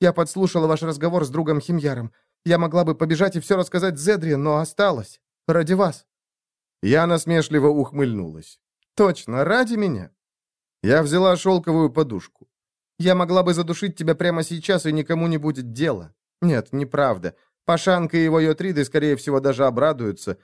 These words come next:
Может, мне стоит так и сделать? Это уймет тревогу, умастит мои раны».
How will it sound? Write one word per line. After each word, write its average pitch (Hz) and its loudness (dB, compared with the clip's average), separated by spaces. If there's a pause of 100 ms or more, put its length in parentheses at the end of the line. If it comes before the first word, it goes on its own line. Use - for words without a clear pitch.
(320)
Может, 190 0
мне 185 2
стоит 185 -2
так 156 -2
и 160 -2
сделать? 151 -4 (140)
Это 156 2
уймет 156 2
тревогу, 135 0 (200)
умастит 160 -2
мои 165 0
раны». 139 -4